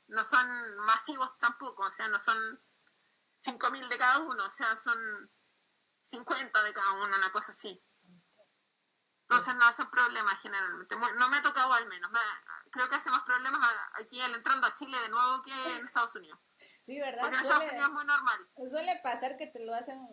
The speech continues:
Speaker 2: con más problemas <laughs> llegando a tu tierra.
Speaker 1: Sí.
Speaker 2: <laughs>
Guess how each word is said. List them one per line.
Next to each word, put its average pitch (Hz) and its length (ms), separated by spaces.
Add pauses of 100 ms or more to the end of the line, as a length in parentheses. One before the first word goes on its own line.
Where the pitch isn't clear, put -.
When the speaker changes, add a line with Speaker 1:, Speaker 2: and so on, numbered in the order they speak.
(120)
Speaker 2:
con 196 180
más 214 200
problemas 233 520 (320)
<laughs> - 340
llegando 233 360
a 254 80
tu 214 180
tierra. 240 500 (1200)
Speaker 1:
Sí. 262 200 (320)
Speaker 2:
<laughs> 233 520